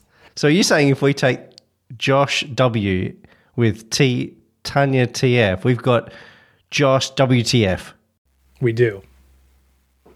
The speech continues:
Speaker 2: Join today, one prime plus dot com, for that kind of impactful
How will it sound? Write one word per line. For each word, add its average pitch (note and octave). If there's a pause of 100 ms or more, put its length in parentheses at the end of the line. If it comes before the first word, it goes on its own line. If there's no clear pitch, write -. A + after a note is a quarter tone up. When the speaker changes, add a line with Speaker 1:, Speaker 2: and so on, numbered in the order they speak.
(120)
Speaker 2:
Join D#3+
today, D#3+
one C#3+
prime C#3
plus C#3
dot C3
com, D3
for D3
that D3+
kind D#3+
of C#3
impactful C#3+